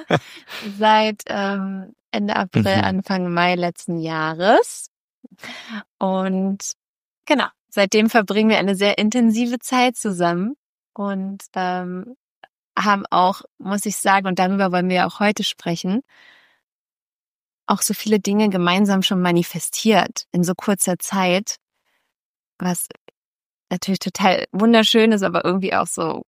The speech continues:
Speaker 2: krass, ne, dass es so
Speaker 1: Mhm.
Speaker 2: funktioniert und manchmal si-, man sich ja auch kneifen darf und sagt, „Okay, wow, es funktioniert irgendwie und, und gemeinsam
Speaker 1: Mhm.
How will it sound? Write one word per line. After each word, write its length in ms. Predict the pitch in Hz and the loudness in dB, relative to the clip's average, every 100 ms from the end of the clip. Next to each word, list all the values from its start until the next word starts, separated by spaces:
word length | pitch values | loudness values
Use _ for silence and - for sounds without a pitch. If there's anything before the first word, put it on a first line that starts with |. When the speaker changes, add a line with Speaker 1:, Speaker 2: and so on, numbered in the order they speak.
| - | -16
Speaker 2:
krass, 500 | - - 214 233 - | -12 -2 -2 -2 -6
ne, 180 | - 185 | -6 -4
dass 200 | 196 175 | -2 -4
es 80 | 170 | 0
so 220 | 110 175 | 2 4
Speaker 1:
Mhm. 160 | 135 104 | 4 2
Speaker 2:
funktioniert 760 | 104 180 170 175 175 208 226 208 | 0 -4 -4 -2 0 4 2 2
und 300 | 160 160 - _ _ _ _ _ _ - | -4 -6 -8 _ _ _ _ _ _ -4
manchmal 440 | 180 202 185 - - _ _ - | -2 2 2 0 -6 _ _ -14
si-, 120 | - | -8
man 180 | - 180 | 0 0
sich 140 | 170 175 | 2 2
ja 140 | 180 | 0
auch 100 | - | 0
kneifen 460 | - 190 196 - 175 | -2 2 2 2 2
darf 260 | 170 170 | 2 0
und 200 | 180 175 - | -4 -8 -12
sagt, 340 | - 170 165 - | -6 -4 -4 -10
„Okay, 260 | - 170 156 | -6 -4 -2
wow, 260 | 156 208 | 2 2
es 100 | 165 | 0
funktioniert 600 | - 160 - 165 180 240 | -2 -4 -2 -2 2 2
irgendwie 300 | - 175 175 | 2 0 0
und, 80 | 175 | -2
und 140 | 156 170 | -2 -2
gemeinsam 720 | 175 165 175 104 101 110 104 | 0 2 4 4 4 4 4
Speaker 1:
Mhm. 120 | 110 | -2